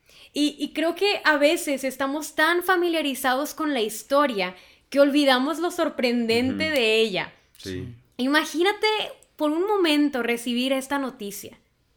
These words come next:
Speaker 1: recibirla siendo una joven virgen.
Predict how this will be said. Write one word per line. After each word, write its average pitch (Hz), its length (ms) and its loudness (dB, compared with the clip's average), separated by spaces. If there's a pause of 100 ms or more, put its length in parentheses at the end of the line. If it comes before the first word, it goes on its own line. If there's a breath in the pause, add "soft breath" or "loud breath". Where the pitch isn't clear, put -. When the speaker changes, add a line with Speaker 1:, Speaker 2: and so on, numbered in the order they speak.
(280)
Speaker 1:
recibirla 285 760 2
siendo 294 460 0
una 285 220 -2
joven 285 480 0
virgen. 262 640 -2